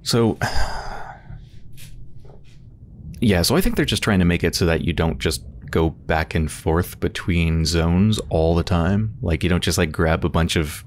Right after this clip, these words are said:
trade goods <laughs> from one place and go to the other and just keep going back and forth and back and forth.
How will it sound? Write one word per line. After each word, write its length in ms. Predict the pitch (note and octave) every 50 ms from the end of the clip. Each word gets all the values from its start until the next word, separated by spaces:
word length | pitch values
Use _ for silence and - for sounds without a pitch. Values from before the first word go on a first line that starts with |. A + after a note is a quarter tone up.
| - - -
trade 300 | - - - F2+ F2 A#2
goods 340 | C3+ C3+ C3+ C3+ C3+ B2 -
<laughs> 60 | -
from 240 | - - C3 G#2+ B2
one 180 | A#2 B2 C#3
place 360 | - - C3+ A#2+ B2+ C3+ -
and 100 | - F#2+
go 100 | F#2 G#2+
to 80 | G#2 G2+
the 140 | F#2 F2+ F2+
other 280 | F#2+ G#2+ A2+ G#2 G2+
and 140 | G#2 G2+ F2
just 180 | D#2+ F2 D#2+ -
keep 160 | - G#2+ -
going 240 | - F2+ E2+ D#2+ D#2+
back 180 | D#2+ D#2 D#2
and 100 | - E2
forth 200 | D2+ E2 E2 D#2+
and 80 | - D#2+
back 200 | D2+ D#2 D#2 -
and 120 | E2+ D#2
forth. 280 | C#2 D#2+ D#2 D#2 D#2 -